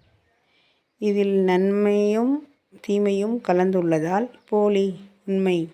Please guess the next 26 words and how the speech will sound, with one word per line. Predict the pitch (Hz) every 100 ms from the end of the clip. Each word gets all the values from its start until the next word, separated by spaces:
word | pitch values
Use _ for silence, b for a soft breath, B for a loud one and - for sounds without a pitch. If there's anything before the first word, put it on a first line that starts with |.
| _ _
என்று | 190 185 196 254 269 _ _ _ _
நாம் | 202 190
எதனை | 180 175 190
வைத்து | 185 180 175
கூறுகிறோம்? | - 170 160 160 - _ _ _ _ B B B B B _ _ _ _
ஒரு | 202 196 196 202
போலியாக | 208 214 220 233 240
ஞானமடைந்தார் | 196 190 202 202 196 190 202
என்று | 190 180 196
எதை | 180 175
கூறுகிறோம்? | 180 165 160 165 254
ஒரு | 226 220
உண்மையான | 208 214 214 220 233 226 175 - 196
ஞானமடைந்தார் | 196 196 190 180 180
என்று | 180 180
எதை | 175 175
வைத்து | 170 170
கூறுகிறோம்? | 165 165 165 -
அவர் | 190 185
வெளிப்புற | 190 202 202 208
செயல் | 202 175 175
வைத்து, | 160 156 - 156 -
அவர் | 190 190
பேசும் | 185 190 190 196 190
பேச்சுக்களை | 175 170 180 175 165
வைத்து, | 156 156 151